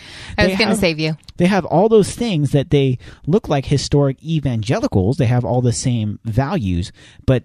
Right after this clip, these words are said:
Speaker 2: they're not called black evangelicals. They're called black Protestants. Even people outside of the church in these conversations knows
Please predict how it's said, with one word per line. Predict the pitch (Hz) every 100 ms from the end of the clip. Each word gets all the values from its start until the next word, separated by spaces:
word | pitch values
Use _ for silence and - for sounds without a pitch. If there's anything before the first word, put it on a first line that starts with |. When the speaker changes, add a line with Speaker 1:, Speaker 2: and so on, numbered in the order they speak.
| _
Speaker 2:
they're | 131 135
not | 143
called | - 127 113
black | 107 101
evangelicals. | 127 95 95 127 - 90
They're | 98
called | - 92
black | 104 90 -
Protestants. | - 127 110 - - - - _ _ _ _ _ _
Even | 190 220 233 208 - -
people | 180 170 160
outside | 139 151 - - 135 143 127
of | 120 117 - -
the | 139
church | - 151 131 123
in | 113
these | 120 -
conversations | 120 120 117 117 107 107 - - - 135
knows | 156 269 185 98 92